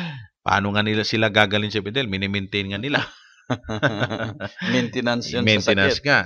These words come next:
Speaker 1: no? At, ah, ayaw pang bitawan. You have to be aware, no? At the same time,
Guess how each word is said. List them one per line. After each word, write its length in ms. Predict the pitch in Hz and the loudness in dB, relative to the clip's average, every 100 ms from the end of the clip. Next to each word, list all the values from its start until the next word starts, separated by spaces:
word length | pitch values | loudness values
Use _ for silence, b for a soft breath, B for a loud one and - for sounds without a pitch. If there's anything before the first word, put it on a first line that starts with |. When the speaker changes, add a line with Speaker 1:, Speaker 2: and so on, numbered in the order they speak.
| 85 | -2
Speaker 1:
no? 160 | 107 | -4
At, 160 | 107 - - | -4 -4 0
ah, 240 | 107 104 85 | 2 2 4
ayaw 320 | 113 120 117 | 4 4 2
pang 360 | 117 113 110 | 0 0 -2
bitawan. 560 | 101 113 107 104 110 95 - | -4 0 2 2 0 -2 -4
You 80 | 175 | -4
have 200 | 185 180 | -4 -4
to 480 | 160 151 139 120 104 | -4 0 0 -2 -2
be 120 | 107 | 0
aware, 440 | 120 110 117 107 85 | 0 2 2 2 0
no? 160 | - - | -8 -14
At 200 | 110 117 | -12 -8
the 80 | 131 | -4
same 320 | 135 143 143 | 0 0 0
time, 400 | 143 139 135 135 | 4 4 4 -4